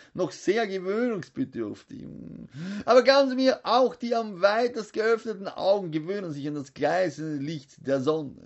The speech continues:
Und falls Sie mich doch aus menschlich schwächlichen Gründen nicht ertragen können,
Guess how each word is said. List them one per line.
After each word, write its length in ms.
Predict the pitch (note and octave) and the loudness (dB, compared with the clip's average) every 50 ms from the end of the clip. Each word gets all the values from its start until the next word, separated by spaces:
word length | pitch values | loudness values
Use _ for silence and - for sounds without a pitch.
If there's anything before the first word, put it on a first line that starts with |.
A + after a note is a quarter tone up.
| - D#2 | -16 -14
Und 200 | B2 D3 C#3 - - - C#3 C3+ | -12 -12 -14 -14 -16 -18 -20 0
falls 360 | - - A3 A#3+ A#3+ B3 - | 2 6 6 6 6 4 0
Sie 120 | A#3+ A#3+ A3 | -4 -2 -2
mich 220 | A#3 A3 E3+ - | -2 -4 2 8
doch 260 | - C4 A3 - - | 8 8 8 8 4
aus 280 | - - E3 D#3+ E3 - | 0 2 2 2 0 -4
menschlich 520 | D3 D#3 G#3 A#3 G#3 - - G3 F#3+ D3 | -6 -6 -6 -6 -6 -8 -10 -10 -10 -8
schwächlichen 520 | - - G3 F#3+ - F3+ E3+ D#3+ F3+ F3 D#3 | -4 -2 -2 -2 -2 -4 -8 -8 -10 -10 -6
Gründen 380 | E3+ G3+ A3+ G#3+ E3 E3+ F#3+ | -4 -4 -4 -4 -4 -6 -4
nicht 200 | G#3 A#3+ A3+ - | -2 -2 -2 0
ertragen 540 | A3+ G#3+ - F3 F#3+ F#3+ F#3+ G3 G3 F#3+ D#3+ | -2 -2 0 0 0 0 0 0 -2 -4 -10
können, 420 | - - B3 A#3 G#3+ G#3 F#3+ D#3+ | -4 -2 0 0 0 0 -2 -4